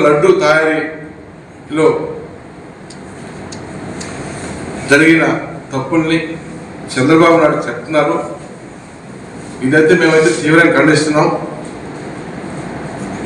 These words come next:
ఈ విషయంలో ఎంతోమంది మనోభావాలని ఇబ్బంది కలిగిస్తున్న చంద్రబాబు నాయుడికి తిరుమల తిరుపతి దేవస్థానం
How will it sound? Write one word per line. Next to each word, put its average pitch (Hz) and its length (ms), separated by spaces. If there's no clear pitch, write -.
ఈ - 20
విషయంలో 202 440
ఎంతోమంది 214 760
మనోభావాలని 143 880
ఇబ్బంది 196 440
కలిగిస్తున్న 151 440
చంద్రబాబు 165 400
నాయుడికి 143 380
తిరుమల 175 300
తిరుపతి 165 300
దేవస్థానం 147 500